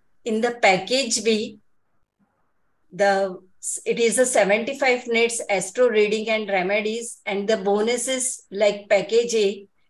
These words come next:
ten minutes follow-up session, Astro Love and Relationship Remedies workshop, basic mini astrology course, twelve live group calls, one per month for periodic guidance, one hundred nineteen page ebook,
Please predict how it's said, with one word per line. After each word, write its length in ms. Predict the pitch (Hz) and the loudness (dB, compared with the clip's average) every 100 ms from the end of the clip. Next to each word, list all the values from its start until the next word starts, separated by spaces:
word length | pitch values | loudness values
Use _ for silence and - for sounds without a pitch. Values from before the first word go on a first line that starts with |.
| _ - | _ 0
ten 260 | 214 226 | 2 2
minutes 400 | 240 240 240 - | 0 -2 -2 -8
follow-up 460 | - 202 190 208 208 | -2 0 2 0 0
session, 800 | - 190 175 226 196 190 - - _ _ 220 | -2 -2 -2 -2 -2 -4 -10 -20 _ _ -4
Astro 360 | 196 - 254 | -4 0 0
Love 280 | 247 214 220 | 4 4 4
and 180 | 226 214 | 0 -2
Relationship 840 | 202 202 208 240 - 226 247 233 | -4 -2 -4 -8 -12 -10 -8 -2
Remedies 520 | 196 190 202 220 185 | 0 2 2 0 -2
workshop, 640 | 185 190 - 220 185 185 - - _ _ - | -2 -2 0 2 2 2 -4 -20 _ _ -2
basic 420 | 202 214 240 262 | 2 2 0 -6
mini 260 | 247 240 240 | -2 0 2
astrology 720 | 208 190 220 208 202 202 214 | 0 0 0 4 4 2 -6
course, 500 | - 190 202 196 - _ _ _ - | -2 0 0 -6 -14 _ _ _ 0
twelve 280 | 233 254 | 2 2
live 340 | 247 226 226 196 | 0 0 0 -2
group 280 | 220 - - | -4 -4 -2
calls, 440 | 202 196 202 - 185 | 0 0 -4 -12 -6
one 300 | 214 233 226 | -4 -2 2
per 200 | 214 208 | 0 2
month 300 | 208 214 - | -4 -4 -4
for 180 | 220 | -2
periodic 580 | 208 202 190 202 208 196 | -2 -4 0 0 0 -4
guidance, 680 | 196 185 185 190 196 - - _ _ - | -4 -2 -2 -4 -4 -8 -12 _ _ -4
one 220 | 208 220 | 0 2
hundred 400 | 220 226 247 233 | 0 0 0 0
nineteen 500 | 208 202 214 240 240 | -4 -4 -4 -8 -2
page 300 | 226 220 - - | 0 0 -6 -10
ebook, 500 | 220 202 220 - | -6 0 0 -2